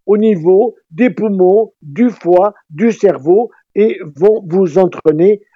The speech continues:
entraîner vers la fin de la vie. Car nous ne pouvons pas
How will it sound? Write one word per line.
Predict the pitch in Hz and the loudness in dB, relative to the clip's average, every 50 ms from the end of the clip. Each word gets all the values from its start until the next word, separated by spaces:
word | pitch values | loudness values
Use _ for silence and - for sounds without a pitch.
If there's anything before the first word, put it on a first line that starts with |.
| _ - | _ -2
entraîner | 202 196 202 - 165 165 175 220 247 240 | -2 -2 0 -2 -2 0 2 2 0 0
vers | 208 170 196 185 165 175 | 0 0 0 2 2 2
la | 175 165 | 2 2
fin | 151 - - 220 240 240 | 0 0 0 2 2 4
de | 220 208 | 2 2
la | 190 190 180 | 2 2 0
vie. | 165 165 175 160 - | 0 -2 -6 -4 0
Car | - 220 202 165 - _ _ _ _ _ | 0 0 0 0 -4 _ _ _ _ _
nous | 208 202 214 269 269 262 | -6 -2 0 2 2 2
ne | 233 214 214 233 254 247 226 196 139 - - | 0 -2 0 2 4 4 4 2 0 -6 -4
pouvons | 220 277 277 247 196 165 165 202 220 202 180 160 - | 0 0 0 0 -2 -4 0 0 2 2 0 -4 -6
pas | - 185 170 156 135 | -4 -2 -2 -2 -4